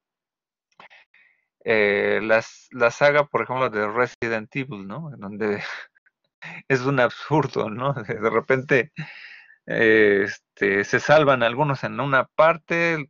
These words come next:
la otra se los echan, ¿no? En la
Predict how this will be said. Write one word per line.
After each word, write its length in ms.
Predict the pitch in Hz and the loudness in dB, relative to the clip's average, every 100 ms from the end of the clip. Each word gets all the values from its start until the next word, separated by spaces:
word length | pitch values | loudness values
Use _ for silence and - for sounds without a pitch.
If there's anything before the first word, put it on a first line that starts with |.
| - | -6
la 200 | 117 117 | 2 2
otra 260 | 147 120 | 2 0
se 140 | 110 104 | -2 -4
los 240 | 104 104 | -8 -4
echan, 460 | 151 160 - 165 151 | -4 -2 -4 -4 -4
¿no? 200 | 151 277 _ _ _ _ _ _ _ _ | -8 -10 _ _ _ _ _ _ _ _
En 460 | - 113 110 113 113 | -12 -8 -6 -4 0
la 640 | 110 107 110 110 107 107 | 4 4 4 4 2 -2